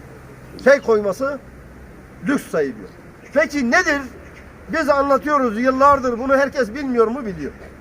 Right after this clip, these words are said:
Neden kimse sokakta değil? Ya da sokakta olan insanların sayısı neden az?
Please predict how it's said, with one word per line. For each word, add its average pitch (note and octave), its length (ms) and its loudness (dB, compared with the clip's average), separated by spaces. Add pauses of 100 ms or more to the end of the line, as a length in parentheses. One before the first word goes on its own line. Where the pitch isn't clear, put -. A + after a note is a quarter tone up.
(580)
Neden D#4 400 6
kimse C4 340 -2
sokakta G#3 520 0
değil? B3 260 2 (840)
Ya C#4+ 140 6
da D4+ 100 8
sokakta D4 540 4
olan C#4+ 180 2
insanların B3+ 520 -4
sayısı A#3+ 420 -2
neden A#3 280 4
az? B3+ 320 4